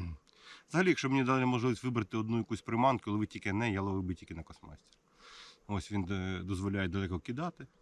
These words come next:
Ось і дозволяє, м, робити різні проводки, і, е, про, про, пл-, ну, і рівномірно, і, е, джигувати ним.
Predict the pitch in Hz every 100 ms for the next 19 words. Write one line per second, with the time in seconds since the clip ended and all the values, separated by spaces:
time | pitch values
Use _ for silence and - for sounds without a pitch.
0 | _ _ - 95 87 101 98 90 101 107
1 | 98 - _ _ _ _ _ _ _ _
2 | _ _ 92 87 85 85 80 80 - 98
3 | 101 101 90 95 85 85 - 92 135 131
4 | - 82 80 - - - - - _ 90
5 | 87 85 82 78 71 76 76 95 98 101
6 | 98 107 85 - - _ 101 90 - _
7 | _ 151 131 98 95 98 104 107 131 156
8 | 107 85 90 85 - - - - - _
9 | _ - 92 85 87 85 85 85 80 98
10 | 98 113 131 - 90 82